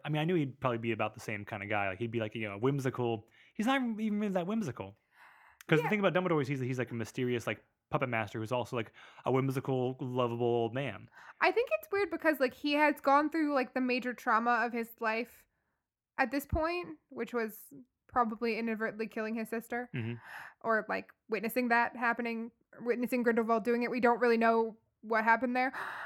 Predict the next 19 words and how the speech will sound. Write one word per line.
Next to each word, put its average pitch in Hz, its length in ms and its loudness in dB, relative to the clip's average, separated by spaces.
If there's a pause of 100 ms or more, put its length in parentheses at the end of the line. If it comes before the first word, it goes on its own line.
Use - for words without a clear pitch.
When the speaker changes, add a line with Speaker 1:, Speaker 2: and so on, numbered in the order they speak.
(140)
Speaker 2:
Um, 226 460 4 (280)
so 294 80 6
he's 302 140 10
already 440 180 8
gone 330 220 6
through 277 120 2
that 202 300 0 (680)
a 240 80 6
while 208 300 6
ago, 92 380 -6 (280)
but 254 100 6
he 294 100 10
hasn't 294 480 6 (260)
gone 262 220 8
through 262 120 2
the 247 120 2
other, 254 260 8
like, 226 220 2
major 226 680 2